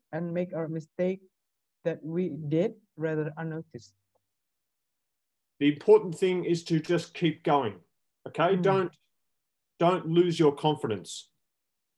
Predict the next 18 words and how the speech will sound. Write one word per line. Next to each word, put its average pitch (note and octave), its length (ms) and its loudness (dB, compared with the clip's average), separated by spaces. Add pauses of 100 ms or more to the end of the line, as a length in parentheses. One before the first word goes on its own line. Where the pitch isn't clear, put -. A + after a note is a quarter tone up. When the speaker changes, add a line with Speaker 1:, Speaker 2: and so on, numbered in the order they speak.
(160)
Speaker 2:
Everybody F#3+ 520 6
makes E3+ 320 0
mistakes. - 680 -4 (1040)
I F3+ 220 6
make E3 280 2
mistakes. B2+ 520 -4
I D#3 160 2
am D3+ 100 2
an D3 120 2
English E3+ 360 0
teacher G#3 520 0 (200)
who D#3 100 0
is D3 140 2
a C#3+ 80 4
native D#3 460 0
English C#3+ 320 -2
speaker, C#3 380 -4 (600)
and C#3 220 -2